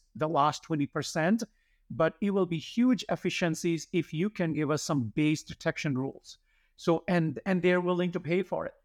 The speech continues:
So listening to those kind of requests, because in that request is a opportunity to upsell. They're like, "Hey,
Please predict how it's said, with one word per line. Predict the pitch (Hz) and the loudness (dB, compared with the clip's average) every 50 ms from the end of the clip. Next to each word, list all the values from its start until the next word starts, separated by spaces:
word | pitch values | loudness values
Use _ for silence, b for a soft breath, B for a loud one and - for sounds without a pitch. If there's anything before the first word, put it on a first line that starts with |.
| _ _ _ _ - | _ _ _ _ -12
So | - - 165 156 | -4 -2 -2 -2
listening | 156 151 147 156 156 170 208 240 - - - 247 277 262 247 226 | -2 -4 -6 -4 0 2 2 2 2 2 2 2 4 4 2 2
to | - 214 202 | 0 -2 -2
those | 143 156 170 180 196 190 - | 0 0 2 2 0 -2 -4
kind | - - 185 180 170 | -6 -4 -2 -2 0
of | 160 143 | -2 -2
requests, | 139 139 _ _ - 156 143 151 190 214 - - - _ _ _ _ _ - - | -4 -6 _ _ -4 -2 0 0 0 -2 -4 -8 -16 _ _ _ _ _ -12 -10
because | 175 - - - 170 160 160 156 - - - | -10 -8 -4 -2 0 0 0 -2 -4 -4 -2
in | 233 226 262 269 247 214 | 2 4 6 6 4 4
that | 214 202 190 185 185 - | 4 4 4 4 2 -2
request | 165 165 - _ - 190 180 170 170 151 - - - - | -6 -6 -6 _ 0 2 4 4 4 2 -2 -10 -10 -4
is | 196 160 160 143 123 143 | -2 -2 -2 -2 -2 -2
a | 160 151 156 156 - | -2 -2 0 -2 -2
opportunity | - 139 - - 156 - - - 160 156 156 156 - | -4 -6 -6 -6 -8 -6 -4 -2 -2 0 0 -2 -2
to | - 156 | -4 -4
upsell. | 160 156 - _ - - - 175 151 143 151 143 139 | -4 -4 -6 _ -14 -10 -4 0 0 0 0 0 -2
They're | 147 151 | 0 0
like, | 143 147 147 - | 0 0 -2 -2
"Hey, | 160 165 147 - | -2 -4 -4 -4